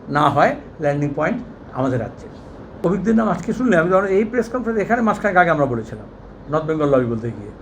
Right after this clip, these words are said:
প্রথমত তাকে পিজিটি করা হয়েছে কারণ সে টিএমসিপির নেতা, আর জি করেও তাই, অন্য সব জায়গায় তাই, বর্ধমানেও তাই ওই থ্রেট কালচার করতো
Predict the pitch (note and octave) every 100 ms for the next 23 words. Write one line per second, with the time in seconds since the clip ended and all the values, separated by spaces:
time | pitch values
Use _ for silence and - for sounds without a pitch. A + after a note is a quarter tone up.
0 | - - - - - - - - - -
1 | - - - - - - - - G3 B3+
2 | B3 B3 C4+ A#3+ B3+ - G#3+ G3 A#3+ B3+
3 | G3+ G3+ A#3+ A#3+ A#3+ C4+ F#4 - - -
4 | - F#3+ G3+ G#3+ C4+ - G3+ F#3+ G#3 A3
5 | E3+ C#3 A#2 - - - - - - -
6 | - - - - - - - - - -
7 | - - - - - - D#3+ D3 F3 B3
8 | C4+ C#4+ D4 A4 - - - - - -
9 | - - - G3+ A3 G#3+ G3+ F#3 E3+ D3
10 | A2 - - - - - - - - -
11 | - - - - B2+ F#3 G#3 A#3+ C4 C#4
12 | - F3 F#3+ A#3+ F#3+ G#3 G#3 G#3 G3 G#3
13 | G#3 F#3+ - B3+